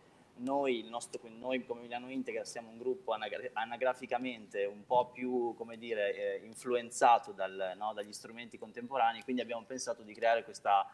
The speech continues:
accoglienza smart, no? Questo progetto Expat Welcome Digitale, ok? Ehm, saranno, come dire, è un progetto che comunicherà con questi cittadini chiaramente, mh,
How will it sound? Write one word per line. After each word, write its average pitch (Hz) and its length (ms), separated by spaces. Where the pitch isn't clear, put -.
accoglienza 135 760
smart, 98 540
no? 123 240
Questo 107 240
progetto 110 1000
Expat 117 540
Welcome 113 600
Digitale, 98 560
ok? 107 460
Ehm, 110 680
saranno, 139 920
come 123 200
dire, 117 320
è - 100
un 127 120
progetto 147 420
che 135 100
comunicherà 139 800
con 117 400
questi 117 240
cittadini 127 540
chiaramente, 143 960
mh, 98 260